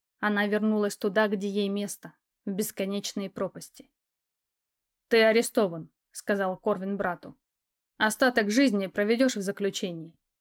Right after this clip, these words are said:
Обняв жену за талию, он направился к солдатам черного клана. На его пальце поблескивала печатка главы клана. Корвин планировал вернуть свое законное место.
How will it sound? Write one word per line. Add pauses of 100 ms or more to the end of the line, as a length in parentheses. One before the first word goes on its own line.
(720)
Обняв
жену
за
талию,
он
направился
к
солдатам
черного
клана. (480)
На
его
пальце
поблескивала
печатка
главы
клана. (580)
Корвин
планировал
вернуть
свое
законное
место.